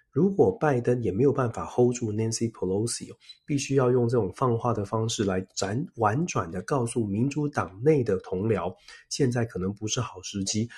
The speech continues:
我觉得他某种程度反映出来，现在民主党内哦，可能人人自危，整个美国的状况让执政党虽然现在还是主-，掌握资源，可是真的大家觉得目前的期中选举不是很乐观，民主党人每一个政治人物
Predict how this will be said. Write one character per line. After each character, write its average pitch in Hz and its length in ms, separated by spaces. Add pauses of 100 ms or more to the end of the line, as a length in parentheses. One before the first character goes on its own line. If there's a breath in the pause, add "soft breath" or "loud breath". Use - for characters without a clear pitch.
(220 loud breath)
我 107 80
觉 127 120
得 131 80
他 139 80
某 120 160
种 117 140
程 98 180
度 113 140
反 95 180
映 107 140
出 110 180
来， 95 120
现 110 180
在 104 100
民 98 160
主 110 200
党 87 260
内 110 200
哦， 82 60 (260 loud breath)
可 - 120
能 110 220
人 110 200
人 107 220
自 120 260
危， 95 280 (200)
整 101 200
个 120 120
美 107 240
国 101 200
的 107 120
状 123 280
况 113 240 (240 loud breath)
让 127 280
执 110 180
政 143 280
党 90 180 (380 loud breath)
虽 - 160
然 143 380
现 151 280
在 123 180
还 101 260
是 123 180
主-， 98 380
掌 90 180
握 113 220 (140)
资 147 200
源， 98 280
可 - 120
是 104 220 (100)
真 139 220
的 139 100
大 117 200
家 113 160
觉 95 180
得 98 300
目 127 160
前 107 160
的 98 80
期 101 200
中 117 200
选 104 180
举 95 240
不 98 100
是 143 160
很 98 160
乐 98 200
观， 98 200
民 104 200
主 135 160
党 98 200
人 95 140
每 95 200
一 104 120
个 135 140
政 135 180
治 120 100
人 98 140
物 110 100